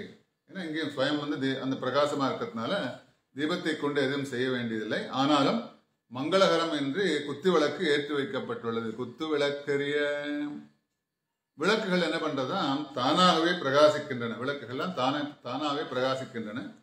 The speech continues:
மற்றவைகளையும் பிரகாசப்படுத்து. விளக்கு என்ன பண்ணுதுன்னா, ஒரு இடத்துல வெளிச்சம் போட்டா, light போட்டா என்ன பண்ணு, தானே light எரியுது. அந்த light எரியுது மாத்திரம் இல்லாம மற்ற இடம் எல்லாமே பிரகாசப்படுத்துகின்றன. அதுதான் இங்க சொல்ல. அதுபோல் நப்பின்னை என்ன பண்றான்னா, தானாகவே விளங்குகிறாள்.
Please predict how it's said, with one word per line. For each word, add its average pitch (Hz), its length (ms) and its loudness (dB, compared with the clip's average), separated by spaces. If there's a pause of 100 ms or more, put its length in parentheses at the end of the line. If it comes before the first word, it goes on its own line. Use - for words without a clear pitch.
(560)
மற்றவைகளையும் 180 640 4
பிரகாசப்படுத்து. 151 720 4
விளக்கு 151 260 2
என்ன 156 100 0
பண்ணுதுன்னா, 156 340 -2
ஒரு 147 80 6
இடத்துல 147 280 2
வெளிச்சம் 143 380 0
போட்டா, 135 280 -2
light 147 320 2
போட்டா 143 240 -2
என்ன 143 160 0
பண்ணு, 135 180 -4
தானே 143 280 2 (300)
light 139 320 -4
எரியுது. 127 400 0 (1300)
அந்த 131 120 -4
light 180 260 2
எரியுது 165 220 0
மாத்திரம் 160 320 -2
இல்லாம 156 220 2 (520)
மற்ற 120 380 0
இடம் 156 200 4
எல்லாமே 160 520 6
பிரகாசப்படுத்துகின்றன. 135 1040 2
அதுதான் 139 260 2
இங்க 131 100 2
சொல்ல. 120 300 -2
அதுபோல் 135 440 4 (460)
நப்பின்னை 185 400 4
என்ன 160 140 0
பண்றான்னா, 143 460 2 (320)
தானாகவே 160 640 4
விளங்குகிறாள். 143 640 2